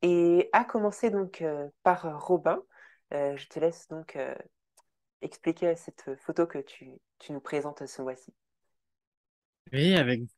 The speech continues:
Speaker 2: euh, grand plaisir, euh, et grand amour, en fait. <laughs> Il s'agit de la
Speaker 1: <laughs>
Speaker 2: nébuleuse du cœur. Alors,
Speaker 1: Ouais.
Speaker 2: euh, c'est assez facile de comprendre pourquoi elle porte ce nom-là. Euh, c'est une nébuleuse d'hydrogène en émission,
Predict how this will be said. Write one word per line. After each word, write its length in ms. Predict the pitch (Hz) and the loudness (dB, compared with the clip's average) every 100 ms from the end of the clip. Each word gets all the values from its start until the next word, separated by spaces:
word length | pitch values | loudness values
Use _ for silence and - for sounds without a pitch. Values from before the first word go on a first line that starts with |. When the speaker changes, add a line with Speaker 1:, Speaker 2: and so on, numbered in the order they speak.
| - | -8
Speaker 2:
euh, 160 | 120 113 | -6 -6
grand 260 | 104 117 156 | -4 0 0
plaisir, 600 | - 143 123 156 220 185 | 2 -2 2 4 6 4
euh, 240 | 127 120 117 - _ _ _ - | 2 0 -4 -10 _ _ _ -6
et 100 | 123 | 2
grand 260 | 139 196 | 6 8
amour, 420 | 180 175 254 330 226 131 113 | 10 10 10 10 8 6 2
en 140 | 127 | -4
fait. 340 | 131 175 185 139 | 0 0 2 0
<laughs> 1400 | 117 135 - 202 - - 254 269 247 196 - - - 180 | 0 0 4 4 4 0 -2 -6 -4 -6 -8 -16 -2 4
Il 80 | 165 | 8
s'agit 320 | 208 180 240 | 10 10 10
de 60 | 165 | 8
la 80 | 160 | 10
Speaker 1:
<laughs> 0 | |
Speaker 2:
nébuleuse 500 | 214 208 208 262 196 | 10 10 10 8 8
du 160 | 196 | 6
cœur. 420 | 202 233 226 156 113 113 | 8 8 10 8 4 -2
Alors, 320 | 120 127 120 120 | -2 0 2 2
Speaker 1:
Ouais. 100 | 120 | 0
Speaker 2:
euh, 220 | 120 123 | 0 -4
c'est 240 | - - | -6 0
assez 240 | 143 139 180 | 2 4 2
facile 480 | 185 170 - 202 165 | 4 2 4 4 4
de 100 | 143 | 2
comprendre 680 | 160 160 - 185 165 131 127 | 2 -2 0 0 0 -2 -2
pourquoi 380 | 170 160 196 190 | -2 2 4 6
elle 400 | 175 135 123 123 | 6 4 0 0
porte 240 | 208 - | -2 0
ce 140 | - | 0
nom-là. 400 | 147 131 139 220 269 _ - - - _ _ - | 2 2 2 0 -2 _ -20 -20 -20 _ _ -4
Euh, 220 | 131 131 | 0 2
c'est 240 | 131 160 175 | 2 0 6
une 120 | 180 | 8
nébuleuse 540 | 220 185 190 214 202 | 8 8 8 8 6
d'hydrogène 560 | 160 170 147 156 175 180 | 4 0 0 0 0 0
en 140 | 147 | 2
émission, 600 | 160 165 147 - 190 277 | 2 0 -2 -4 0 0